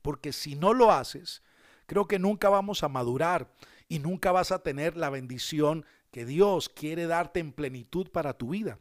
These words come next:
Ahora, imagínate que estás en una crisis y las cosas no están marchando para nada bien. Tal vez no tienes trabajo, no tienes dinero, no tienes recursos y,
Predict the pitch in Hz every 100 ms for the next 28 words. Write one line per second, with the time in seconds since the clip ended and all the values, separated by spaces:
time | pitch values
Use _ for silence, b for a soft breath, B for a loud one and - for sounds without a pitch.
0 | B B B B B 156 151 - 139 127
1 | 170 190 202 165 - 143 143 135 - 160
2 | 170 - - 135 147 151 - 135 113 98
3 | 87 - b b b b b - 120 107
4 | - 170 190 - 180 139 147 156 - 170
5 | 165 156 - - 160 165 160 - 110 90
6 | 127 170 165 196 202 107 _ b b b
7 | b b 127 135 175 160 170 170 175 160
8 | 160 151 190 202 - 190 160 143 156 160
9 | 135 143 196 214 190 160 151 165 160 139
10 | - 247 233 - 151 135 B B B B
11 | B - 139